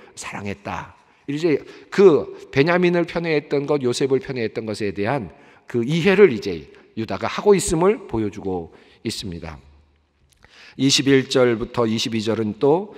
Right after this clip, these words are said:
어, 그, 그 요셉이 말했던 것, 그리고 또 아버지의, 요셉에게 대답했던 것, 이십삼 절도 마찬가지고 이십오 절, 이십육 절도,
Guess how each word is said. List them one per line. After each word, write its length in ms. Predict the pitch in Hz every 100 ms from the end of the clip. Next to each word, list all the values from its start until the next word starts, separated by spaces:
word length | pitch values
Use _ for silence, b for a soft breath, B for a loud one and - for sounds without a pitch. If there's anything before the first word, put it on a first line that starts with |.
| B
어, 500 | 95 101 95 80 92 92
그, 420 | 98 92 80 - B B
그 200 | - 95 - _ _ _
요셉이 320 | 123 127 127
말했던 540 | 120 104 104 - 107 101
것, 420 | 156 196 - -
그리고 420 | 104 98 135 165
또 140 | 120 82
아버지의, 580 | 95 107 92 101 95 - - 90 90
요셉에게 420 | 110 113 101 98
대답했던 580 | 90 90 - 90 - 87
것, 160 | 80 104
이십삼 440 | 117 120 - 110
절도 220 | 101 113
마찬가지고 760 | 113 104 - 101 92 90 143 156
이십오 380 | 117 107 110 98
절, 140 | 101
이십육 360 | 87 101 87 78
절도, 440 | 95 92 139 208